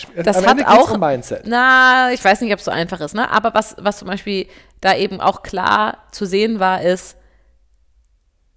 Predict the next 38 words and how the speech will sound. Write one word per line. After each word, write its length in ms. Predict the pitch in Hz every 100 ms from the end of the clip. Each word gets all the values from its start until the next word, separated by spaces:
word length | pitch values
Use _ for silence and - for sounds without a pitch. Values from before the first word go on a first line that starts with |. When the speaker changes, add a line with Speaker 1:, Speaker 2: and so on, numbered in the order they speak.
| -
Speaker 1:
wie 160 | 185
sich 260 | 165 180 -
Stress 580 | - 180 175 220 - - _
auf 180 | - 165
sowas 300 | - 160 170
wie 60 | 170
Herz-Kreislauf-Erkrankungen 1160 | 165 151 - 151 160 156 160 - - - -
ausübt 460 | - - - - -
und 120 | -
so. 160 | - - _ _ _ _ _ _ _
Speaker 2:
Naja, 200 | 170 165
und, 220 | 143 143
aber 260 | - 147 135
wie 80 | 151
sich 200 | 151 139
halt 120 | 143
auch 140 | 127
ein 120 | 127 123
Lebenssinn 800 | 165 202 139 - 131 131 180 - -
Speaker 1:
Ja. 260 | 180 143 - _ -
Speaker 2:
positiv 560 | 190 165 170 160 135
auf 240 | 127 117 -
Stress 420 | - - 185 -
auswirkt. 220 | 110 101
Speaker 1:
Ja, 200 | 175 - - -
ganz 220 | 175 160
genau. 220 | 175 139
Speaker 2:
So 800 | 170 _ _ _ _ _ _ -
rum 60 | 165
Speaker 1:
Absolut. 260 | 156 175 156
Speaker 2:
hast 100 | 127
Speaker 1:
So 80 | 240
Speaker 2:
du 40 |
Speaker 1:
rum 60 | 233
Speaker 2:
wahrscheinlich 280 | 226 127 120
eine 100 | 123
Kausalität. 640 | 123 113 104 95 - -
Speaker 1:
Genau. 280 | - 185 160